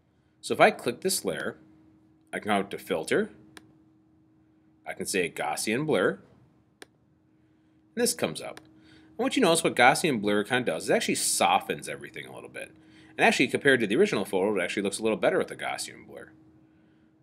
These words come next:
But if I increase it, you can kinda see what happens to the photo.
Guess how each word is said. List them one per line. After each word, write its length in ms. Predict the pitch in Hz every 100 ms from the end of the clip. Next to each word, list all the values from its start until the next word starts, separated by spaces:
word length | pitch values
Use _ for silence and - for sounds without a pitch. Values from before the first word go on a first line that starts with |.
| _
But 140 | 123
if 40 | 123
I 200 | 277 277
increase 560 | 170 196 - 220 214 -
it, 280 | 78 - - - - _ _ _ _ _ _ _ _ _ _ _ _ _ _ _ _ _ _ _ _ _ _ _ -
you 60 | 113
can 60 |
kinda 220 | 107 104
see 160 | 113 87
what 140 | 87
happens 300 | 73 65 78
to 40 | 80
the 80 | 98
photo. 400 | - 170 -